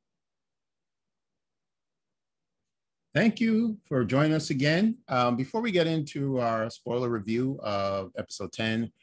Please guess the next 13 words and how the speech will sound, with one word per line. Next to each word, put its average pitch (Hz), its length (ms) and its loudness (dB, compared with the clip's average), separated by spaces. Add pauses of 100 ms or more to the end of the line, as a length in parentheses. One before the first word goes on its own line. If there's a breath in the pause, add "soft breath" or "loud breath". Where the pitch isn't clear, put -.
(360)
we 151 180 4
just 160 240 -2
want 131 180 0
to 110 60 -6
say 107 180 -4
thank 110 300 -2
you 127 80 -6
and 101 80 -2
give 92 120 -4
a 95 40 -8
shout 107 300 -2
out 104 240 -2
to 90 320 -6